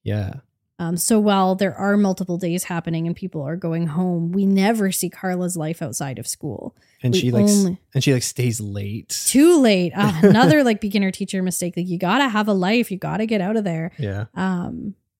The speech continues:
Speaker 2: yeah, like, it's, it's, it's the film then perhaps without us even realizing it makes us feel like this is the entire world.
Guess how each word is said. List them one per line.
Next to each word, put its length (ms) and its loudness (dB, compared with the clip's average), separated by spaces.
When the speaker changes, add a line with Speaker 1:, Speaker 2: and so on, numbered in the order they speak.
Speaker 2:
yeah, 300 2
like, 160 2
it's, 180 -4
it's, 220 -4
it's 260 -4
the 80 2
film 340 4
then 400 0
perhaps 420 -4
without 220 -2
us 140 -2
even 180 -2
realizing 560 0
it 160 -4
makes 300 -6
us 200 -4
feel 420 0
like 180 -2
this 300 -4
is 100 -4
the 160 -6
entire 400 -6
world. 560 -8